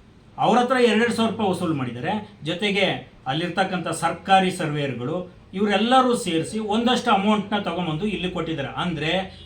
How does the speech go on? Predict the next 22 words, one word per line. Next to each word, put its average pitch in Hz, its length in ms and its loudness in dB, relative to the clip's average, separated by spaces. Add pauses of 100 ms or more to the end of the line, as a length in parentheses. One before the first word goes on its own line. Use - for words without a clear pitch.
(120)
ಅಲ್ಲಿ 139 260 0
ನಡೀತಿರ್ತಕ್ಕಂಥ 180 920 0
ದಾಖಲಾತಿಗಳು 160 1120 0
ದಿ-, 156 160 0
ಡಿ-, 151 360 -2
ನಡೆದಂಥ 156 460 -2 (420)
ದಾಳಿ, 156 460 2 (180)
ಇಲ್ಲಿ 190 260 0
ಅವ್ರು 160 240 4
ಹೇಳಿರ್ತಕ್ಕಂಥದ್ದಕ್ಕೂ 160 920 0
ಮತ್ತೆ 233 260 2
ಅಲ್ಲಿ 185 280 6
ಏನು 254 180 2
ಪ್ರಕ್ರಿಯೆಗಳು 214 720 0
ಯಾವುದೇ 196 400 2
ರೀತಿಯಾದಂಥ 175 500 -2
ಕ್ರಮ 175 440 0
ಜರುಗಿಸ್ದಲೇ 156 460 -6
ಇರೋದು 131 360 -8
ನೋಡಿದಾಗ 117 440 -10 (640)
ಇಲ್ಲಿ 190 320 -4 (580)
ಲೋಕಾಯುಕ್ತ 160 800 0